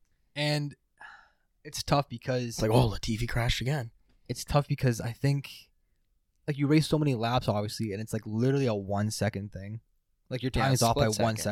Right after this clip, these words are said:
Speaker 1: second.
Speaker 2: Yeah, no, I, I
Speaker 1: And you're,
Speaker 2: understand
Speaker 1: you're in a
Speaker 2: that.
Speaker 1: wall. I mean, it, it happens. We don't see it happen all the time, clearly. You know, the top ten don't do that for a reason. The top fifteen drivers don't do that for a
Speaker 2: The
Speaker 1: reason.
Speaker 2: top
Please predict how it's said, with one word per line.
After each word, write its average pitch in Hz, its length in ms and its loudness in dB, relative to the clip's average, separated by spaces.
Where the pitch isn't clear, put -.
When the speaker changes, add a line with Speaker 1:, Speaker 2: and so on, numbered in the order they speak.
Speaker 1:
second. - 20 -2
Speaker 2:
Yeah, 107 240 0
no, 113 140 0
I, 131 80 6
I - 20 8
Speaker 1:
And 160 100 2
you're, 214 80 10
Speaker 2:
understand 151 400 6
Speaker 1:
you're 123 100 4
in 117 40 2
a 104 40 0
Speaker 2:
that. 110 40 -4
Speaker 1:
wall. 120 120 2
I 143 60 0
mean, 160 160 2
it, 139 200 -2
it 131 120 0
happens. 120 440 0
We 131 40 -2
don't 135 180 -2
see - 160 0
it 113 60 -2
happen 120 280 -2
all 113 160 -4
the 110 80 -6
time, 117 320 -6
clearly. 135 420 -2
You 123 120 -6
know, 117 60 -2
the 110 80 -2
top 110 260 0
ten 113 160 0
don't 120 160 -8
do 117 140 -8
that 117 180 -8
for 110 120 -8
a 107 40 -6
reason. 117 340 -8
The 123 80 -4
top 101 280 -4
fifteen 127 360 -2
drivers 123 480 -4
don't 131 140 -4
do 135 80 -4
that 131 160 -6
for 131 120 -2
a 123 40 0
Speaker 2:
The 123 40 -2
Speaker 1:
reason. 123 200 0
Speaker 2:
top 127 340 8